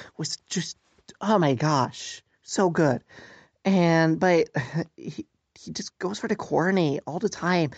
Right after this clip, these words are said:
And then even when he's not being corny, he's just being a bitch. <laughs> Like, he just com-, he just comes across as a big complaining whiner all the time. And look, I get it. The guy's had a rough life.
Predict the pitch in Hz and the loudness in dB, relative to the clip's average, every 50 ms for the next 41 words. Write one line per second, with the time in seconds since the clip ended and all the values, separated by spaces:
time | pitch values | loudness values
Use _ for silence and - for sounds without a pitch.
0 | - - - - - - - - 165 151 180 180 - - 190 202 214 208 208 208 | -16 -18 -18 -18 -18 -18 -6 -2 2 2 2 2 2 -2 0 2 2 4 4 4
1 | 196 180 - - 160 139 147 - 190 190 196 190 - 202 208 214 208 190 196 170 | 2 2 0 0 -2 -2 2 2 2 2 2 2 2 2 2 2 2 0 0 -2
2 | - 175 - _ 147 131 _ - 170 185 185 143 120 - - 143 147 147 143 135 | -4 -8 -12 _ -20 -16 _ -2 0 2 2 0 -2 -4 -2 0 2 2 2 0
3 | - - - - - - - - _ - - - - - - - - - - _ | -2 -4 -6 -6 -6 -6 -10 -14 _ -20 -20 -18 -16 -16 -16 -16 -18 -20 -20 _
4 | - - - - - - - _ _ _ _ _ _ _ _ 196 - - - - | -20 -18 -16 -16 -18 -18 -20 _ _ _ _ _ _ _ _ -18 -16 -16 -14 -16
5 | - - - - - _ _ _ _ _ - - 180 165 135 165 - - - - | -16 -16 -18 -20 -20 _ _ _ _ _ -2 0 2 2 2 -2 -6 -8 -4 -2
6 | 269 - - - - 240 214 208 - - - 180 170 180 - - - - - 226 | -2 -2 -2 0 0 2 2 2 0 -4 -6 -6 -6 -8 -8 -8 -6 -2 -2 -2
7 | 240 339 - - - - 240 202 - - - 196 156 - 190 190 190 - 262 - | -2 -2 -4 -4 -2 -2 -2 -2 -2 0 -2 -2 2 2 0 2 2 -2 -4 -4
8 | - - 185 185 190 196 196 185 165 139 135 151 180 185 190 190 175 156 139 107 | -4 -2 0 0 2 2 2 2 0 0 -2 -4 -2 0 0 0 0 0 0 -2
9 | - - 170 180 185 180 165 139 - - 180 180 180 180 180 180 170 156 143 - | -4 -6 -6 -6 -6 -6 -6 -8 -8 -8 -6 -4 -2 0 0 0 -2 -2 -4 -8
10 | - - - - - - - - 202 196 196 190 170 170 - 185 185 151 - 190 | -14 -16 -16 -16 -18 -10 -2 0 2 4 4 4 2 2 0 -2 -2 0 0 2
11 | 170 151 - - - - 196 202 202 196 - 202 180 175 156 151 156 151 - - | 2 2 0 0 -6 -6 -2 -2 -2 0 -2 -2 -2 -2 0 0 0 0 0 -4
12 | 143 127 127 127 131 - 127 - - - - | -8 -6 -4 -4 -6 -6 -10 -12 -14 -20 -20